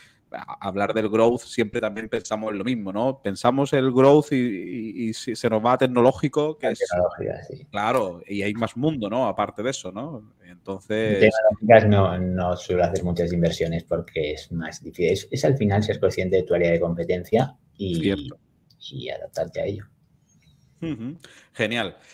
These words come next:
Speaker 1: Bueno, pues no ha quedado un programa muy, muy redondo. Yo, Carlos, te doy la enhorabuena y las gracias,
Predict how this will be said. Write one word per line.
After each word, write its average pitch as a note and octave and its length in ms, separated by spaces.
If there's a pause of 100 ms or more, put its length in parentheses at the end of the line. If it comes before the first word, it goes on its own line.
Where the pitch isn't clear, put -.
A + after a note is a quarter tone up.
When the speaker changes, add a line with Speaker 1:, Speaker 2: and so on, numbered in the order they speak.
(200)
Speaker 1:
Bueno, D3+ 260
pues C#3 200
no C#3+ 120
ha F3 60
quedado G#3 260
un G3 80
programa E3+ 340
muy, D#3+ 320
muy E3 200
redondo. F3 600
Yo, C3+ 520
Carlos, C3+ 440
te A2+ 100
doy B2+ 380
la A2 160
enhorabuena A2 460
y A2 40
las G2 160
gracias, C3 540